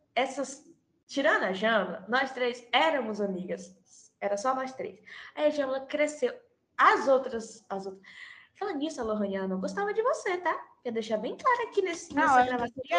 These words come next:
Speaker 1: Lohane não se suportava quando eu... quando não existia você na nossa vida, você era só uma esmilinguida qualquer, a Lohane te odiava.
Speaker 2: <laughs>
Speaker 1: A
Speaker 2: Nenhuma
Speaker 1: Lohane
Speaker 2: das suas
Speaker 1: não
Speaker 2: amigas gostava de mim.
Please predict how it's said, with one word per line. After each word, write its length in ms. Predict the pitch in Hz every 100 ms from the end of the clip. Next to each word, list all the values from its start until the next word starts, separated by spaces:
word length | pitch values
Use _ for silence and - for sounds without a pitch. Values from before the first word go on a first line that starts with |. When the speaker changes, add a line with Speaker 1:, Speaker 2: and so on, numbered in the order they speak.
| 302
Speaker 1:
Lohane 180 | 269 247
não 140 | 285
se 80 | - -
suportava 920 | 392 - 480 - - 233 233 185 190
quando 260 | 220 208 214
eu... 340 | - 208 - - _ - _
quando 200 | 269 262
não 100 | 311
existia 360 | 349 349 - 311
você 320 | 285 - 262
na 80 | 240
nossa 320 | 214 214 208
vida, 280 | 226 277 214
você 240 | 202 196
era 140 | 202 196
só 260 | 247 254
uma 280 | 277 254 220
esmilinguida 640 | 202 208 196 190 190 190 190
qualquer, 520 | 175 - 285 - - - _ _ _ _ _ -
a 60 |
Lohane 320 | 214 214 220 214
te 140 | 233
odiava. 640 | 226 302 294 214 214 170
Speaker 2:
<laughs> 80 | 160 - _ _ _ _ _ _ _ _ _ _ _ _ _ _ _
Speaker 1:
A 80 | 208
Speaker 2:
Nenhuma 240 | 214 208 381
Speaker 1:
Lohane 60 |
Speaker 2:
das 80 | 381
suas 160 | 220 330
Speaker 1:
não 80 |
Speaker 2:
amigas 260 | 302 262 285
gostava 420 | 302 320 302 294
de 140 | 285 302
mim. 140 | 285